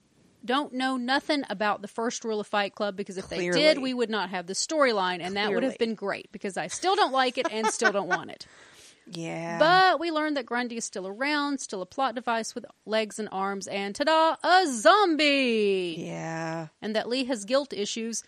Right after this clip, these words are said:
Speaker 1: Shock, horror, disbelief!
Speaker 2: I know. Everybody was surprised about that, let me tell you.
Speaker 1: And even if she was cured from the virus, her haircut wasn't.
Speaker 2: <laughs>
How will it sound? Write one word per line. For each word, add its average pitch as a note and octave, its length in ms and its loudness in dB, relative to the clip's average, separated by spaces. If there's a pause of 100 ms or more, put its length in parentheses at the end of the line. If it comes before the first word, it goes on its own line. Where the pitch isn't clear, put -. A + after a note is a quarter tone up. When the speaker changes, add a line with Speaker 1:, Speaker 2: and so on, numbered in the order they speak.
(140)
Speaker 1:
Shock, - 460 2 (100)
horror, F4 400 10 (160)
disbelief! E4+ 800 8
Speaker 2:
I G3+ 80 4
know. F3+ 320 2 (160)
Everybody G3+ 340 2
was F#3+ 140 -4
surprised F#3 420 0
about E3 200 -2
that, E3 360 0
let F#3+ 100 -8
me F#3 120 -6
tell F#3 200 -4
you. E3 240 -2 (220)
Speaker 1:
And A#3+ 200 -4
even D4+ 340 -2
if C4 160 -2
she - 180 -6
was A#3+ 140 -6
cured C4 260 -6
from A#3+ 140 -10
the A3 40 -6
virus, G#3+ 300 -2
her A3 140 -8
haircut G#3+ 420 -6
wasn't. D3+ 400 -12 (220)
Speaker 2:
<laughs> - 80 8